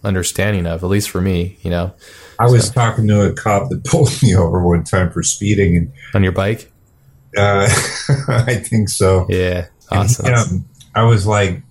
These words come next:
Speaker 2: you know, we just started talking, and he said, "You have no idea how many routine traffic stops turn into, like, a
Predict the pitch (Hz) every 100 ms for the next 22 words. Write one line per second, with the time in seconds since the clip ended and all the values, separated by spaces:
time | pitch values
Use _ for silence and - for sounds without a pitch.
0 | _ - 127 123 135 139 - 98 92 90
1 | 139 143 117 92 101 101 104 90 107 120
2 | 95 98 107 107 98 87 101 104 95 92
3 | - - - - _ - 104 107 104 92
4 | 107 113 110 110 87 - 95 98 92 -
5 | - 92 92 95 - - - 101 95 92
6 | 90 98 87 -